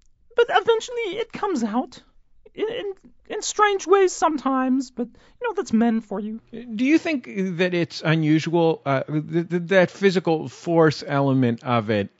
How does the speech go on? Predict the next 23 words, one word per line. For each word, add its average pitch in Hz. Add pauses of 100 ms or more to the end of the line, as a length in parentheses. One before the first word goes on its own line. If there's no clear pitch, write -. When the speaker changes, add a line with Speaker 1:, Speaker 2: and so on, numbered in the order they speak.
Speaker 2:
is, 123 (640)
uh, 143 (460)
unusual 180
compared 208
to 185
o-, 208
other 196
people 196
whose 170
relationships 160
y-, -
you 156
might 147
have 135
heard 160
about? 175 (560)
Speaker 1:
I -
think 415
it's 330
quite -
common, 262
actually. 151 (800)
Um, 359